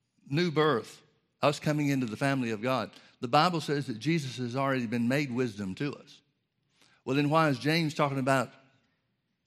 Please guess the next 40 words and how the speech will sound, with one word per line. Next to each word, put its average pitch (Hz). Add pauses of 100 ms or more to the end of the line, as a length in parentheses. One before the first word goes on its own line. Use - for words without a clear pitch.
(160)
asking 147
for 123
wisdom 127
if 123
Jesus 135
has 120
already 139
been 127
made 135
wisdom 120
to 170
us? - (480)
Well, 147
the 160
only 160
explanation, 156
the 131
only 139
thing 147
that 131
would 104
fit 190 (840)
is 143
if 147
he's 147
talking 151
about 135
wisdom 139
to 127
know 139
what 143
to 131
do 139 (120)
specifically 151
in 131
the 127
middle 131
of 113
your 101
trial 113